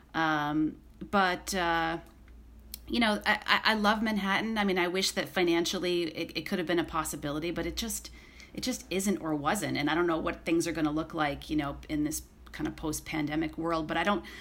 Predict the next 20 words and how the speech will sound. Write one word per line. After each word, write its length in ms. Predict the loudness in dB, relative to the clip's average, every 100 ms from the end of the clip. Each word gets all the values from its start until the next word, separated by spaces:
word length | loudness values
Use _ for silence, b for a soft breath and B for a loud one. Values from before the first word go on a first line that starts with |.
| B
I 40 | -6
don't 120 | 2
see 200 | 4 4
landlords 840 | 2 0 2 4 4 2 0 -2 0
and, 360 | 0 2 0
uh, 340 | -2 -2 -4 -6 -8
and 420 | -4 -2 -2 -4 -6 -2
real 160 | 0
estate 240 | 0 -2 -2
developers 580 | 0 0 0 -2 -2
really 160 | -2 -2
coming 360 | -2 -2 0 0
down 340 | 2 0 -2 -4
too 400 | -6 -4 -2 2
much 400 | 2 2 0 -2
with 100 | -4
their 140 | -2 -2
<laughs> 120 | 4
prices, 680 | 6 6 6 2 2 0 -2
even 460 | -2 0 0 0